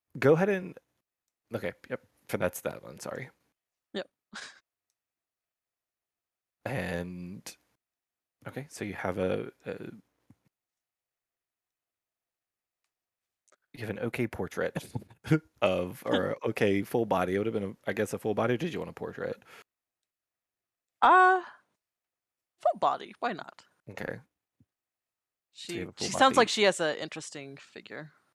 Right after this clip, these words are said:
Speaker 1: Yeah, full body, an okay portrait or a full body drawing rendition of a large woman.
Speaker 2: Okay.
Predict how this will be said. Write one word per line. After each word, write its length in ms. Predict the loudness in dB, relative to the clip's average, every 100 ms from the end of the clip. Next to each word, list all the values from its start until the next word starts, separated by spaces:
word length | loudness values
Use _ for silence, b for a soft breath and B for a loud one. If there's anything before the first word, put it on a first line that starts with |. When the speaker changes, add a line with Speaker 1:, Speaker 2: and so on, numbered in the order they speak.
| _ _ _ -12
Speaker 1:
Yeah, 160 | -12 -12 _
full 160 | 2 6
body, 460 | 8 8 6 2 -2 B B -20 _ _ _ _ _ _ 0
an 140 | 2
okay 460 | 2 2 4 4 2
portrait 420 | -2 -2 0 0
or 140 | 2
a 40 | 0
full 160 | -2
body 420 | 0 2 2 -2 -4 -10 _ _ _ _ _ _
drawing 420 | -8 -6 -6 -10 -10
rendition 480 | -8 -8 -8 -8 -8
of 640 | -8 -8 -10 -14 -20 -20 _ _ _ _ _ _ _ _ _ _ _ _ _ _ _ _ _ _ _ _ _ _ _ _ _ _ _ -16
a 60 | -12
large 300 | -10 -10 -10
woman. 300 | -12 -12 -18 _ _ _ _ _ _ _ _ _ _ _ _ _ _ _ _ _ _ _ _ _ _ -20
Speaker 2:
Okay. 240 | -20